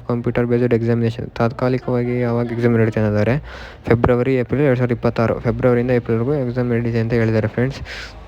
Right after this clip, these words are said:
ಇನ್ನು otherwise ನೆಕ್ಸ್ಟ್ ಏನಂದ್ರೆ ಪೇ ಸ್ಕೇಲ್, ಪೇ ಸ್ಕೇಲ್ ನೋಡಿ ಇಲ್ಲಿ, ಆ, ಇಪ್ಪತ್ತೊಂದು ಸಾವಿರದ ಏಳ್ನೂರು ರೂಪಾಯಿಂದ ಅರವತ್ತೊಂಬತ್ತು ಸಾವಿರದ ನೂರು ರೂಪಾಯಿವರೆಗೂ ಇರುತ್ತೆ, ಆ, ಪೇಯಬಲ್. ಇನ್ನು ವೇಕೆನ್ಸೀಸು, the details of vacancies are as follows.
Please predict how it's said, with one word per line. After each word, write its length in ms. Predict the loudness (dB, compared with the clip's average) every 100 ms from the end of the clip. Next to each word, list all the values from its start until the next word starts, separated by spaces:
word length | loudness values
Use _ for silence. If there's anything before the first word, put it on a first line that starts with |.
| -6
ಇನ್ನು 180 | -2 -2 -4 -6 -4
otherwise 420 | 2 6 6 6
ನೆಕ್ಸ್ಟ್ 220 | 4 4 2
ಏನಂದ್ರೆ 400 | 4 4 4 4 0 -10 -14 -2
ಪೇ 140 | 2 2
ಸ್ಕೇಲ್, 300 | 2 0 0 0
ಪೇ 240 | 2 4 2
ಸ್ಕೇಲ್ 400 | -2 -2 0 2
ನೋಡಿ 160 | 2 2 2
ಇಲ್ಲಿ, 160 | 0
ಆ, 800 | -2 -6 -10 -12 -18 -18 -10 -4 -2 -2 -2 -4 -6 -4
ಇಪ್ಪತ್ತೊಂದು 420 | 2 4 4 2
ಸಾವಿರದ 180 | 4 6
ಏಳ್ನೂರು 380 | 8 8 6 6 6
ರೂಪಾಯಿಂದ 340 | 6 6 6 4 4
ಅರವತ್ತೊಂಬತ್ತು 480 | 2 2 2 2 0
ಸಾವಿರದ 160 | 2 4
ನೂರು 120 | 4
ರೂಪಾಯಿವರೆಗೂ 320 | 4 4 4 2
ಇರುತ್ತೆ, 260 | 0 -2
ಆ, 680 | -4 -8 -16 -16 -12 -8 -4 -4 2
ಪೇಯಬಲ್. 580 | 2 4 2 0 -4 -4
ಇನ್ನು 200 | 2 4 4 2 4
ವೇಕೆನ್ಸೀಸು, 560 | 4 4 0 -2 0 0 -2 -10 -4
the 80 | 0 2
details 240 | 4 2 2
of 60 | 0
vacancies 560 | 0 -2 -2 -4 -4 -4 0 4
are 120 | 2 0 -8 -10 -2 -2
as 100 | 2 4
follows. 360 | 4 4 0